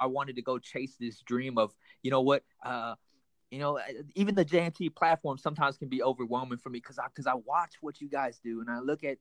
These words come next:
my brothers and sisters on the team, and everybody has businesses, and they're, they're, they're in the corporate world, they're doing all kind of stuff, and, and I just got out of prison, and I'm, I'm trying to get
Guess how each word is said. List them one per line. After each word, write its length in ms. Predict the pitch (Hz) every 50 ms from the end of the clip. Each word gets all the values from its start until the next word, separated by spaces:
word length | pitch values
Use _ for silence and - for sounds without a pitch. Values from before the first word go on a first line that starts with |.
| _ _ _ _ _
my 120 | - 139 143
brothers 340 | - 139 143 139 135 135
and 120 | 131 123 -
sisters 380 | - - 147 139 - 135 123
on 140 | 131 127 123
the 60 | 113
team, 540 | - - - 147 147 147 147 147 143 139 127 - _ _ _ _
and 160 | 104 120 127
everybody 460 | 135 147 143 143 135 143 139 143 139
has 380 | 127 120 131 127 127 127 - - _ _ _ _ _ _ _ _ _ _
businesses, 680 | 139 147 156 147 135 143 143 135 - 151 147 139 135 127
and 120 | 120 117 110
they're, 200 | 120 117 120 120
they're, 240 | 127 127 120 117 113
they're 140 | 107 127 131
in 80 | 127
the 80 | 113 101
corporate 460 | - - - 160 160 151 151 139 127
world, 340 | 139 143 147 147 147 143 127
they're 160 | 123 113 110
doing 320 | 98 101 135 147 147 147 147
all 100 | 135 127
kind 240 | - 151 147 139
of 60 | 127 -
stuff, 240 | - 156 147 -
and, 100 | 143 131
and 240 | 123 123 123 120 113 110
I 120 | 127 143
just 180 | 151 156 - -
got 180 | 139 139 143
out 120 | 135 127 123
of 100 | - -
prison, 300 | - 151 147 139 131 117
and 80 | 113
I'm, 160 | 120 123 113
I'm 160 | 110 117 120 -
trying 380 | - - 143 131 131 139 131
to 60 | 117
get 220 | 113 - 131 123